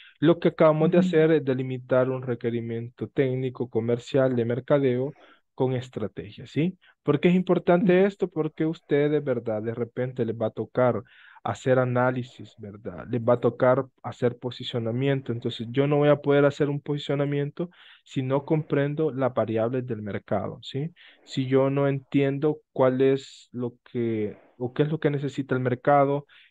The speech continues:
Speaker 1: qué es lo que se diferencia, cómo se hace, con quién se hace, con qué recursos se hace. Entonces, yo tengo que saber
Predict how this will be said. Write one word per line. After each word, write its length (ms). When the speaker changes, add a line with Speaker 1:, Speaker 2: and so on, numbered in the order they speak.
Speaker 1:
qué 100
es 60
lo 160
que 140
se 160
diferencia, 720
cómo 320
se 200
hace, 440
con 160
quién 260
se 220
hace, 440
con 180
qué 140
recursos 520
se 120
hace. 300
Entonces, 460
yo 160
tengo 260
que 120
saber 480